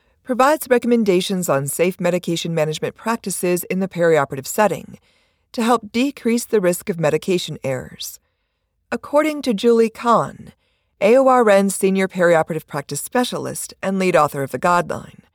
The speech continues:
there are substantive revisions in every section of this updated document. Quote, "Many changes were intended to further refine or clarify recommendations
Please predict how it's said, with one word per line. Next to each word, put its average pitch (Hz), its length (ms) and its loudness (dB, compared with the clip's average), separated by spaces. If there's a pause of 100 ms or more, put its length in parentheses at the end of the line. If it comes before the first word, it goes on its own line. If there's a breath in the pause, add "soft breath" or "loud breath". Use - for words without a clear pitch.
(520)
there 220 120 4
are 226 40 6
substantive 262 680 -4
revisions 208 520 0
in 151 160 -2
every 196 300 0
section 185 400 -4
of 175 140 -2
this 180 140 -4
updated 135 440 -6
document. - 640 -4 (560)
Quote, - 420 -4 (560)
"Many 277 280 0
changes 233 500 0
were 196 140 2
intended 180 440 -2
to - 80 -4
further 214 320 0
refine 196 640 0
or 170 140 -6
clarify 190 520 0
recommendations 175 1000 -2